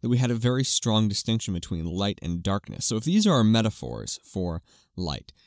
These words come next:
that light is an essential part of order, it's part of creation, it brings life, and it's just part of the system that makes everything work and come together. Light is the presence of God, like above the tabernacle and shining, bouncing off the face of Moses.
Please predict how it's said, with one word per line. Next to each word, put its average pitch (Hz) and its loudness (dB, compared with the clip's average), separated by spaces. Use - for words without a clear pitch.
that 101 -4
light 101 -2
is 92 -2
an 95 -4
essential 117 -2
part 107 -2
of - -6
order, 113 -2
it's - -8
part 104 -2
of - -6
creation, 107 -2
it - -8
brings 78 -6
life, 104 -4
and 64 -8
it's 73 -6
just - -4
part 120 0
of 104 -4
the - -4
system - 0
that 92 -4
makes 95 -2
everything 95 -2
work 87 -6
and 85 -6
come - -8
together. - -6
Light 101 -2
is 104 2
the 95 -4
presence 110 0
of 92 -6
God, 95 0
like 101 -2
above 95 0
the - -14
tabernacle 113 0
and 82 -2
shining, 98 0
bouncing 92 -2
off 87 -6
the 98 -8
face - -6
of - -8
Moses. 104 -2